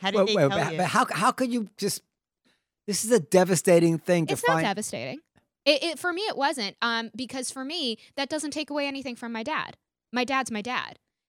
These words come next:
Speaker 3: And it, it literally, for me, it really, like, it was, um, it, it, that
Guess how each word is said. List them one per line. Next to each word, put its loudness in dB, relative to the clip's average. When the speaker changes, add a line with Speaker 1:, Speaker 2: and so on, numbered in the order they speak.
Speaker 3:
And 0
it, -4
it -4
literally, -2
for -6
me, -4
it 4
really, -2
like, -2
it -6
was, -2
um, -2
it, -2
it, -10
that 2